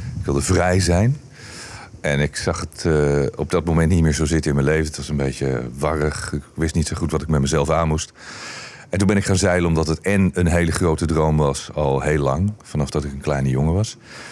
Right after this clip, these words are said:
Maar ook om, omdat ik, ik moest gewoon weg. Ik moest, moest de stilte vinden, de rust vinden. Zonder dat ik dat misschien toen zo, eh, doorhad, werd dat wel onderdeel van, van die reis.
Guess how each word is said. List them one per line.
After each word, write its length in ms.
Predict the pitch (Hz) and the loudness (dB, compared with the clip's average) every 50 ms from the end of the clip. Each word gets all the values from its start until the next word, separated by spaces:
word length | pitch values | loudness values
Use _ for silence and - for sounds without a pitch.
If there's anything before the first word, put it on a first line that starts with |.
| - - - - - - | -18 -20 -20 -20 -12 -4
Maar 160 | - 87 78 69 | -2 0 2 2
ook 220 | 85 87 85 - | 2 2 2 2
om, 420 | - 80 80 80 80 76 73 69 - | 2 2 2 4 4 2 2 0 -2
omdat 220 | - 82 78 73 76 | -2 0 0 0 0
ik, 180 | 76 - - | -2 -4 -6
ik 180 | - - - - | -8 -6 -2 0
moest 300 | 85 90 98 87 - - | 2 2 2 2 0 -2
gewoon 260 | - 85 73 71 69 | -2 -2 0 0 0
weg. 180 | 73 73 69 - | 0 -2 -2 -4
Ik 100 | 69 - | -4 -2
moest, 320 | 78 73 - - - - | -2 -2 -2 -4 -12 -6
moest 300 | - 78 73 - - - | -4 -4 -4 -4 -6 -12
de 60 | - 76 | -12 -10
stilte 380 | - - 82 76 73 - 73 | -6 -2 -2 -2 0 -2 -4
vinden, 260 | 67 65 65 64 62 | -2 -2 -2 -2 -2
de 80 | 60 67 | -2 0
rust 240 | 65 69 69 - - | 0 -2 -2 -4 -6
vinden. 280 | - 60 55 53 - - - - - - - - - - | -8 -8 -8 -10 -12 -18 -20 -20 -20 -18 -18 -18 -18 -16
Zonder 380 | - - - 80 78 78 76 71 | -12 -6 -4 -2 0 0 0 2
dat 160 | 71 67 62 | 0 0 -2
ik 80 | - - | -4 -6
dat 160 | - - - | -6 -4 -4
misschien 380 | 76 - - 73 71 69 67 - - - - - - - - - | -6 -4 -4 -4 -4 -4 -4 -6 -10 -20 -20 -20 -20 -20 -10 -4
toen 280 | - 82 80 80 76 | 0 2 2 2 2
zo, 400 | 69 73 69 65 67 65 64 53 - - | 2 2 0 2 2 0 0 -2 -6 -6
eh, 80 | 62 62 58 60 60 62 | -8 -8 -6 -6 -6 -4
doorhad, 520 | 73 90 92 87 69 64 64 67 - - - - - - - - - - - | 0 0 2 2 0 0 -4 -6 -6 -10 -20 -20 -20 -18 -18 -18 -18 -12 -6
werd 200 | - 80 85 82 - | -2 0 0 2 2
dat 140 | 78 76 | 0 2
wel 160 | 78 78 78 - | 2 2 2 2
onderdeel 380 | 87 90 78 78 73 78 73 | 2 2 2 2 2 2 0
van, 220 | 73 - 76 67 - | 0 0 -2 -2 -2
van 160 | - 78 78 | 0 0 2
die 100 | 76 69 | 2 2
reis. 360 | 62 65 - - - - | 0 -2 -6 -8 -12 -14